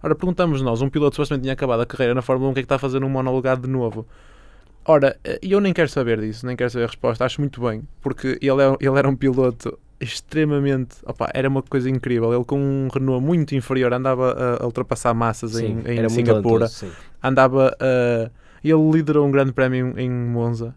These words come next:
Speaker 1: em X, eh, durante X voltas com, com um carro muito, muito, mu-, muito inferior. Basta olhar para, para, para o histórico dele. E foi
Speaker 2: Em
Speaker 1: o primeiro,
Speaker 2: dois mil e oito
Speaker 1: ganhou o
Speaker 2: chegou
Speaker 1: Grande
Speaker 2: pela
Speaker 1: Prémio do Canadá.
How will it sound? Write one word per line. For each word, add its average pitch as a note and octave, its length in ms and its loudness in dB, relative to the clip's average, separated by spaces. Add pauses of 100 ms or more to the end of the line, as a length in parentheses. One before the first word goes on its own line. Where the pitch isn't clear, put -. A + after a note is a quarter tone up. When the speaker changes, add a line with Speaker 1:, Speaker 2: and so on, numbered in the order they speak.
Speaker 1:
em B2 100 -6
X, - 180 -8
eh, A#2+ 160 -2
durante B2 260 -2
X A#2+ 200 -6
voltas A2+ 420 -2
com, A#2 220 -4
com B2 160 -2
um A#2+ 40 -4
carro A#2 260 0
muito, C#3 420 2
muito, C3 340 -2
mu-, B2+ 100 -2
muito B2 260 -4
inferior. A#2+ 220 -2
Basta F3+ 260 -2
olhar C3 160 0
para, B2+ 200 -2
para, B2 160 -6
para A#2+ 100 -2
o - 20 2
histórico A#2 320 -4
dele. A2+ 180 -2
E C3+ 40 -6
foi D#3+ 120 -2
Speaker 2:
Em C3+ 40 4
Speaker 1:
o A#2 40 6
primeiro, A2 120 2
Speaker 2:
dois G#2+ 140 4
mil A2 80 6
e A#2+ 40 6
oito C3 580 0
Speaker 1:
ganhou C#3+ 180 6
o - 20 4
Speaker 2:
chegou D3 140 6
Speaker 1:
Grande C#3+ 140 6
Speaker 2:
pela C3 60 2
Speaker 1:
Prémio C#3+ 240 2
do D3+ 400 -2 (220)
Canadá. D3 420 -2